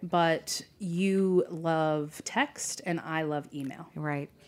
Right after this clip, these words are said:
Speaker 1: How are, how are we going, as a brand, gonna communicate to you via text and me via email and get us both to point of purchase?
Speaker 2: Right. Oh, this is so cool. I know you have a childcare hard stop.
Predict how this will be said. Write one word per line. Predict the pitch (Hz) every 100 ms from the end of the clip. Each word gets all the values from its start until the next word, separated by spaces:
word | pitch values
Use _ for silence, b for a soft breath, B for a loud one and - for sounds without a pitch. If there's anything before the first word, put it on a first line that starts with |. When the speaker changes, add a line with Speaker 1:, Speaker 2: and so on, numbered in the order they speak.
| b -
Speaker 1:
How | 202 202
are, | 208 196 185 -
how | - 190 196
are | 185
we | 170 175
going, | 170 165 165 165
as | 160
a |
brand, | 151 233 254 170
gonna | 160 156
communicate | 160 151 160 151 151 -
to | 151
you | 170 185
via | 165 135 135
text | - 165 131 - - B B B
and | 160 156
me | 165
via | 160 143 139 -
email | 180 151 120 113 143 B B -
and | 170
get | 180
us | 160
both | - 151 190 180 - - -
to | -
point | 156 - 143
of | 143
purchase? | - - - - -
Speaker 2:
Right. | 151 147 139 - - -
Oh, | 170 156 B B
this | 170 -
is | 180
so | - 151
cool. | - 143 139
I | 160
know | 160
you | 160 170
have | 165 151
a |
childcare | - 147 131 131 - 131 120 120 139 _ _ _ _ - -
hard | 156 131 120
stop. | - 78 -